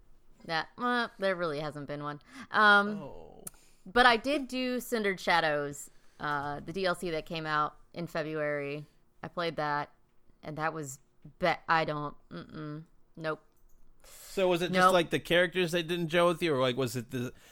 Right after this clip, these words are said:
Speaker 2: that the narrative came, seemed kinda slapped on?
Speaker 1: No,
Speaker 2: I mean,
Speaker 1: it
Speaker 2: I know you
Speaker 1: was
Speaker 2: have preset characters.
Speaker 1: Oh no, it wasn't the narrative.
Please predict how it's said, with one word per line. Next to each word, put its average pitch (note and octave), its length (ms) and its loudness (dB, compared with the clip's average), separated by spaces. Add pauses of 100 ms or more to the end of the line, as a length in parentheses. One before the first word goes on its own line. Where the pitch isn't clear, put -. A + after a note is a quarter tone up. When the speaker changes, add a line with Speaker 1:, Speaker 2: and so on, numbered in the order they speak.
Speaker 2:
that D3 100 4
the C#3+ 100 6
narrative D3 320 10
came, D3+ 220 -2
seemed D3 260 -2
kinda C3+ 160 0
slapped C#3 320 -2
on? C#3 180 2
Speaker 1:
No, C#4 120 8
Speaker 2:
I - 20 10
mean, D4 100 10
Speaker 1:
it - 40 4
Speaker 2:
I - 40 2
know - 100 4
you C#4 100 4
Speaker 1:
was - 80 -2
Speaker 2:
have - 60 -10 (260)
preset - 40 -18
characters. A#2+ 300 2
Speaker 1:
Oh D#4+ 60 8
no, D4 260 2
it B3 140 0
wasn't D#4+ 320 -6
the A#3 100 -4
narrative. F3 520 -2